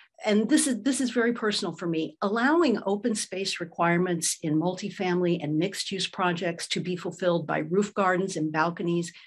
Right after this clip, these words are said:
is essentially a privatization of open space. Our natural resources are under attack from development, climate change,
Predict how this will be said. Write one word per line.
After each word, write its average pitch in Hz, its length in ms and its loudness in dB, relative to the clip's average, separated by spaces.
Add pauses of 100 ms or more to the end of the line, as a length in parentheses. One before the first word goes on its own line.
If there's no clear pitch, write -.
(260)
is 214 120 -2
essentially 269 600 4
a - 60 -10
privatization 170 1200 0
of 143 60 -10
open 160 340 0
space. - 640 -6 (640)
Our 269 120 6
natural 240 400 6
resources 180 560 0
are 160 120 0
under 170 220 0
attack 156 380 -2
from 156 220 -8
development, 190 720 0
climate 180 400 0
change, 170 500 0